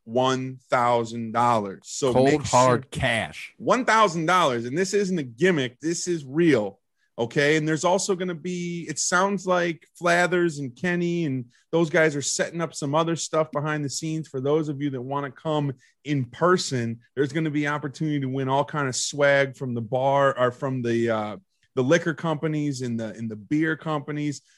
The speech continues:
Speaker 1: Flathers told me when I was at Stumbles with Courtney last Friday that he's got one of those motorized, uh, beer coolers, beer scooters down in the, in the basement at Stumbles, and he may be giving that away too. So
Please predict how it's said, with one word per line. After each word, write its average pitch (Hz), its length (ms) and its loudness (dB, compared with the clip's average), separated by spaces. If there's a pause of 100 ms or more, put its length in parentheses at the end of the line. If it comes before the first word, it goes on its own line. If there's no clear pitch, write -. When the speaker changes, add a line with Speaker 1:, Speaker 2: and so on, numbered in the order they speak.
(200)
Speaker 1:
Flathers 156 400 2
told 165 240 0
me 147 120 0
when 143 160 -2
I 143 100 0
was 139 160 -2
at 120 100 -8
Stumbles 147 540 -2
with 123 180 -8
Courtney 147 360 -4
last 135 400 -2 (120)
Friday 139 460 2
that 117 140 -6
he's 139 320 -10
got 123 420 -4 (360)
one 151 180 2
of 147 40 2
those 135 200 2
motorized, 135 800 0
uh, 117 160 -2
beer 127 320 -2
coolers, 160 580 0
beer 135 300 -2
scooters 170 800 -2 (400)
down 143 400 4
in 139 160 0
the, 123 260 -2
in 135 160 -4
the 123 60 -2
basement 139 640 -2
at 120 120 -6
Stumbles, 147 560 -4
and 120 120 -8
he 131 120 -6
may 135 280 -4
be 139 160 -8
giving 131 380 -6
that 131 220 -6
away 127 360 -2
too. 131 400 -4
So 113 480 0